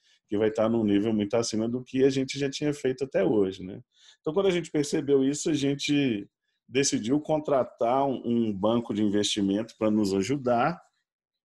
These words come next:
e fizemos um processo, foi um processo, é, de captação mesmo, que teve roadshow,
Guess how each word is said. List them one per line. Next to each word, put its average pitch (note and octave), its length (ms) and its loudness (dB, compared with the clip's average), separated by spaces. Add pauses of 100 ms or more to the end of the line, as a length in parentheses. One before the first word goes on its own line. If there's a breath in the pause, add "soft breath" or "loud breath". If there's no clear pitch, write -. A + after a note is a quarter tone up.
(760 soft breath)
e E3 140 0
fizemos F#3 420 0
um G#3 40 -2
processo, A3 760 0
foi D3+ 100 2
um D3 80 0
processo, B2 1160 0 (500 soft breath)
é, F#2+ 1120 0
de G#2+ 180 -2
captação C#3+ 800 0
mesmo, C3+ 580 0
que A2 220 -6 (120)
teve A#2 300 2
roadshow, A#2 1120 0